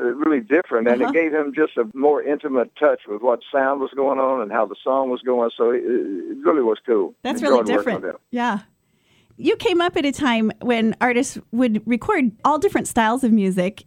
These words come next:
Speaker 2: and they'd record with studio bands that always played together. And you would choose your songs written by other songwriters,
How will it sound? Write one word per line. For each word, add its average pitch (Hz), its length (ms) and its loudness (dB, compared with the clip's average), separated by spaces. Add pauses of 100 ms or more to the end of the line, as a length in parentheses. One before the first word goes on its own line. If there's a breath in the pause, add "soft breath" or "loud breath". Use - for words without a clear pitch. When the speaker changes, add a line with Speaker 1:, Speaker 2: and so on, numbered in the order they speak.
Speaker 2:
and 220 320 2
they'd 220 240 0
record 220 360 0
with 208 120 0
studio 240 380 0
bands 208 340 2
that 190 140 2
always 202 240 0
played 254 320 0
together. 170 420 -2 (480 soft breath)
And 226 320 2
you 240 180 2
would 240 180 0
choose 285 520 0 (300)
your 214 240 2
songs 240 440 0
written 240 240 2
by 196 180 2
other 202 180 0
songwriters, 208 840 0